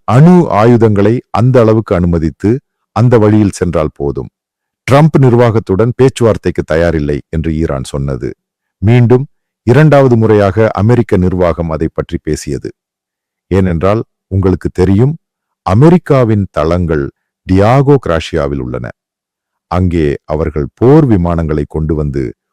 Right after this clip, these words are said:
ஒரு போருக்கு தயாராக ஆரம்பித்தார்கள். அதே நேரத்தில் அவர்கள் ஹூத்திகளை தாக்கினார்கள். இது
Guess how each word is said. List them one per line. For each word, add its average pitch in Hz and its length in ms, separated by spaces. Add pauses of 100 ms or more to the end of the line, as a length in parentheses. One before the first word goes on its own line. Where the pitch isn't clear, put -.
(160)
ஒரு 90 200
போருக்கு 135 520
தயாராக 85 580
ஆரம்பித்தார்கள். 69 720 (440)
அதே 87 320
நேரத்தில் 95 480
அவர்கள் 71 360
ஹூத்திகளை 90 560
தாக்கினார்கள். 69 680 (520)
இது 90 140